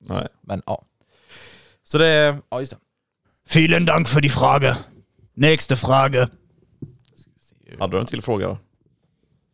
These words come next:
Speaker 2: Jag har en fråga här om den är snabb. Nej, vi, vi, vi drar här. Det är S C som frågar.
Speaker 1: Okej.
Speaker 2: Eh, någon, någon av er som snusar och i så fall vad?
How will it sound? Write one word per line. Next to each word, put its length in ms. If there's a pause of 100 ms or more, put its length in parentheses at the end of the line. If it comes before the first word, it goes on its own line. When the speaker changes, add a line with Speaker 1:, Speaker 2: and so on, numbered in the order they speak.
(120)
Speaker 2:
Jag 60
har 120 (100)
en 420 (280)
fråga 240
här 140
om 120
den 240
är 160
snabb. 1120 (760)
Nej, 100
vi, 220
vi, 280
vi 140
drar 160
här. 100 (220)
Det 200
är 40
S 260
C 200
som 180
frågar. 320 (580)
Speaker 1:
Okej. 220 (360)
Speaker 2:
Eh, 480 (100)
någon, 580 (760)
någon 380
av 100
er 60
som 120
snusar 640
och 80
i 40
så 120
fall 180
vad? 340